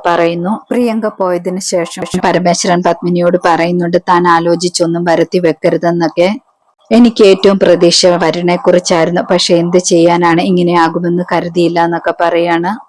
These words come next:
ശേഷം കാണിക്കുന്നത് രാധിക ആറ്റുവാശ്ശേരിയിലേക്ക് വരികയാണ്. മുത്തശ്ശി അപ്പോൾ ചിരിച്ചുകൊണ്ട് വെളിയിലേക്ക് ചെല്ലുന്നു. മുത്തശ്ശി യശോദ എന്ന് പറഞ്ഞ് വിളിക്കുകയാണ്.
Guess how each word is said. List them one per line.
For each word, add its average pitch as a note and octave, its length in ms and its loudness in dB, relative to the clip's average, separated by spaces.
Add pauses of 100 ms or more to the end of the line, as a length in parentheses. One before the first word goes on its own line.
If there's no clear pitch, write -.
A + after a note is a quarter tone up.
(340)
ശേഷം B3+ 440 2
കാണിക്കുന്നത് F#3 600 0 (160)
രാധിക F#3+ 380 0
ആറ്റുവാശ്ശേരിയിലേക്ക് F3+ 1040 0
വരികയാണ്. F3 600 2 (100)
മുത്തശ്ശി G3 440 0
അപ്പോൾ F3+ 280 2
ചിരിച്ചുകൊണ്ട് F3+ 680 0
വെളിയിലേക്ക് F3 560 2
ചെല്ലുന്നു. F3 520 0 (420)
മുത്തശ്ശി A#3 420 2
യശോദ F#3+ 480 4
എന്ന് G3 260 2
പറഞ്ഞ് F3+ 260 0
വിളിക്കുകയാണ്. F3+ 840 2